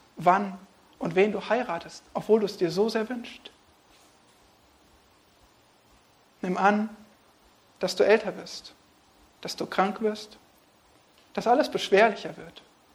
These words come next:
Nimm an, dass du stirbst. Akzeptiere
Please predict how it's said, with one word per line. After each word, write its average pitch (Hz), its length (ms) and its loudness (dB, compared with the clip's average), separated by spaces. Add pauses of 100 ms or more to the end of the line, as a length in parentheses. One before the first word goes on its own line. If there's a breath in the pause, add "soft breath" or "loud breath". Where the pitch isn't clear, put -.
(3750)
Nimm 185 120 -2
an, 185 400 0 (460)
dass - 160 -10
du 208 80 2
stirbst. - 600 -10 (3000)
Akzeptiere - 960 -4